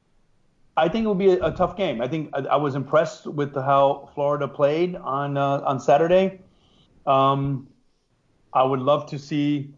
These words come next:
how this game goes on. This is not the Burn game, obviously, but it's definitely a game, uh, to watch. And, um, I would say, um, I'm gonna give it to L S U only because I saw them with my eye test, um, what kind of strong team they are.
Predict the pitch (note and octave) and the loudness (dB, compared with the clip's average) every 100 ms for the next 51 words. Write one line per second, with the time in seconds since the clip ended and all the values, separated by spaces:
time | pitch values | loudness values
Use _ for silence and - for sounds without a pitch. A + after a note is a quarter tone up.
0 | _ _ _ - C#3+ C3+ C3+ C3+ D3+ C3+ | _ _ _ -2 4 4 4 -2 -4 -2
1 | C#3+ D#3 C#3+ C#3 C#3 C#3+ C#3+ C#3 C3+ C#3 | -2 -2 -2 2 2 2 2 0 2 2
2 | C#3 C3 C#3 D3 D3 D3+ D3+ C#3 C#3 C#3+ | 2 2 2 4 2 2 2 2 2 2
3 | D#3 D3 C3+ C3 - - _ _ - - | 4 4 4 2 0 -10 _ _ -6 -4
4 | - D3 C#3+ C#3+ C3+ B2 C3+ C#3 C3+ C3+ | 0 -2 0 2 2 2 2 4 2 2
5 | C#3 A#2+ B2 A#2+ B2 C#3 C#3 - - _ | 2 0 0 2 4 4 2 -8 -18 _
6 | _ - C3 C3 C3 B2 B2+ B2 B2+ B2+ | _ -8 -4 -2 0 2 4 4 2 0
7 | B2 - _ _ - C3 C#3 C#3+ C#3 C#3 | -4 -10 _ _ 0 2 2 2 4 4
8 | C3+ C3+ _ _ - C3 B2 C3+ C#3 D3+ | 2 -2 _ _ 0 4 4 2 0 0
9 | D3 D3+ D#3 D#3 D3 E3+ E3 D#3 D#3 D3+ | 0 0 2 2 2 2 2 2 0 0
10 | D3+ C3+ B2+ D#3 D3+ D#3 D3+ C#3+ B2+ B2+ | 2 0 2 2 4 2 0 -2 -2 -2
11 | C3+ C#3+ C#3+ D3 C#3+ - - _ _ _ | 0 0 2 2 2 -2 -18 _ _ _
12 | _ - B2+ B2+ C3+ C#3 C#3 C#3+ - D3 | _ -4 -2 -2 -2 -2 -2 -4 -4 -2
13 | C3+ C3+ - E3 D#3 D3+ D3+ D#3 D#3 | -2 -2 -2 0 4 4 6 4 2